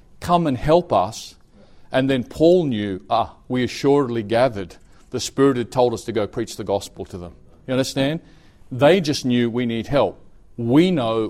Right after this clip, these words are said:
what they need and where the help comes from. So, so this, these are the things that God is seeing. Uh, this is the thing that's working on God's heart. And this is the thing that we probably should try to get somewhat in tune with,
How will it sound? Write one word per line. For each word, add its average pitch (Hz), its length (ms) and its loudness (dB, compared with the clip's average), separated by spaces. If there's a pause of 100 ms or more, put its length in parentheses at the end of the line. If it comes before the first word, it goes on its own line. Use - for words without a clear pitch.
what 113 220 -2
they 107 160 -2
need 107 440 -4 (140)
and 110 160 -8
where 110 140 -2
the 101 120 -6
help 104 280 -2
comes 113 260 -8
from. - 260 -14 (440)
So, 151 380 2 (160)
so 151 420 4
this, 143 400 -2 (160)
these 208 320 2
are 214 60 0
the 151 100 -2
things 139 440 -4
that 127 160 -2
God 139 240 4
is 123 100 -4
seeing. 113 340 -4 (460)
Uh, 113 340 2 (100)
this 170 300 2
is 214 140 -4
the 170 80 -2
thing 170 240 -2
that's 135 220 -4
working 139 480 0
on 120 200 -4
God's 117 300 0
heart. 113 500 -6 (640)
And 131 280 0
this 202 160 0
is 208 100 -4
the 180 80 -2
thing 170 240 -2
that 139 140 -2
we 139 180 0
probably 190 520 2
should 120 200 -8
try 156 240 0
to 139 60 0
get 127 200 -2
somewhat 147 480 -2
in 131 200 -2
tune 170 420 -4
with, 113 300 -2